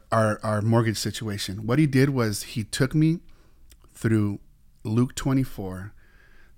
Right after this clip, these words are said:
the, the things that happened after the resurrection, the empty tomb, him coming to the, the men on the road to Emmaus, opening their hearts, give, showing them himself through the, the law and the prophets, you know, and then this other group, he does the same. He just reveals himself to them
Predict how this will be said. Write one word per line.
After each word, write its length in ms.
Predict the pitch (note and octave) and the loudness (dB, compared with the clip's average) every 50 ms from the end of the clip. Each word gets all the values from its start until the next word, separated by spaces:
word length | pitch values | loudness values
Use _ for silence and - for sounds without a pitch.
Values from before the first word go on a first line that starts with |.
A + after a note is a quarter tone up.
| - - - - | -20 -20 -16 -14
the, 180 | A#2 G#2+ A2 A2 | -6 -6 -6 -4
the 220 | - A2 A2+ A2+ | -4 -6 -8 -8
things 300 | - - B2 A#2+ B2+ A#2 | -2 0 4 4 4 4
that 100 | C3+ A#2+ | 2 0
happened 340 | F#2 A#2+ A2+ - - A#2 A2+ | 0 -4 -6 -4 -2 -2 -2
after 180 | A2 - - A2 | -2 -2 -2 -4
the 100 | A2 G#2 | -2 -2
resurrection, 840 | G#2 G2+ G2+ - G#2+ G2 G2+ F#2+ G2 - - - G2+ F#2+ G2 F#2+ | -2 -2 -2 -4 -4 -6 -6 -6 -6 -8 -8 -8 -8 -8 -8 -8
the 120 | G#2 G#2 - - | -10 -10 -6 -4
empty 320 | A#2 A#2 A#2 - C3 A#2+ | -2 -2 -2 -2 -4 -4
tomb, 540 | - - - A2+ G#2 G2+ G2+ G2 G2 G2+ - - - - - - - - | -4 -4 -4 -4 -2 -2 -2 -4 -6 -8 -10 -12 -20 -20 -20 -20 -20 -12
him 260 | - - C3 C3 C3 B2+ | -2 2 4 4 4 4
coming 260 | - C#3 B2+ C3 A#2+ | 4 4 4 4 2
to 100 | - B2+ | 2 0
the, 280 | B2 A#2 A2 B2 - - - | -2 -2 -2 -4 -10 -10 -6
the 140 | A2+ A#2+ A2+ | -2 0 2
men 280 | A2+ A2+ A2 A2 A2+ | 2 2 2 2 2
on 60 | A2 G#2+ | 2 0
the 80 | G#2 | 0
road 240 | G2+ A2 G#2+ G#2+ - | 0 -2 -2 -2 -2
to 140 | - B2+ A2 | -4 -4 -2
Emmaus, 440 | G#2 G2+ G#2 G2 G2 G2+ G#2 - - - | 0 0 -2 -2 -2 -4 -6 -6 -8 -4
opening 440 | - C3 C3+ - D3+ C#3+ C#3 C#3 C3 | -2 -2 -2 0 2 4 6 6 6
their 120 | B2 A2+ | 4 2
hearts, 440 | G#2+ - - A#2 G#2+ G#2+ G#2+ - - | 0 -2 -2 0 0 0 0 -4 -8
give, 440 | - - B2+ A#2+ - C#3+ D3 D3 - | -8 -8 -10 -2 6 6 6 6 6
showing 380 | - - E3+ D3 D#3 E3 D#3 D3+ | 2 2 4 6 6 8 8 8
them 260 | C#3 B2+ B2+ A#2+ - - - - - - | 8 6 4 2 0 -6 -20 -20 -14 -2
himself 540 | - C3+ B2 - - - D3 C#3 C3 - | 0 2 2 2 4 6 6 6 6 4
through 220 | - - B2+ A#2+ A2+ | 2 2 2 4 4
the, 200 | A#2 A2+ G#2+ - - - - - - | 4 2 0 0 -4 -12 -20 -10 -2
the 140 | A#2+ A#2 A#2+ | 2 2 4
law 320 | A#2+ B2+ B2+ C3+ C3+ B2+ | 6 6 6 6 6 6
and 140 | A#2 A2+ A2+ | 4 4 2
the 40 | A2 | 0
prophets, 640 | - - C3+ A#2+ A#2+ A#2+ - A#2 G#2 G2+ - - | -2 -2 0 0 0 0 -2 -4 -6 -6 -6 -4
you 60 | A2 | -4
know, 160 | A2 A2+ A2 A2 | -2 0 0 0
and 100 | A2 A2+ | 0 0
then 80 | A2 | 0
this 180 | G#2+ G#2 - - - | 0 -2 -2 -2 0
other 180 | A#2+ A#2+ B2 | 2 2 2
group, 220 | A#2 A#2+ A2+ G#2 - | 2 2 0 0 0
he 80 | A#2 | 0
does 180 | G#2+ A2 G#2+ - | 0 0 -2 -2
the 80 | A2 | -4
same. 260 | G#2 - - A#2+ A#2 A#2 | -6 -6 -2 0 2 2
He 60 | G#2+ | 2
just 160 | A#2+ G#2+ - | 0 -4 -6
reveals 440 | G#2+ A2+ G2+ A2+ B2 C#3 C#3 C3 - | -6 -8 -6 -2 -2 0 0 0 0
himself 400 | B2+ A2+ - - G#2+ G2+ G2 - | -2 -2 -2 -4 -4 -6 -6 -6
to 100 | - G#2+ | -8 -6
them 240 | G#2 G#2+ G#2 G#2 G2+ | -6 -4 -6 -6 -6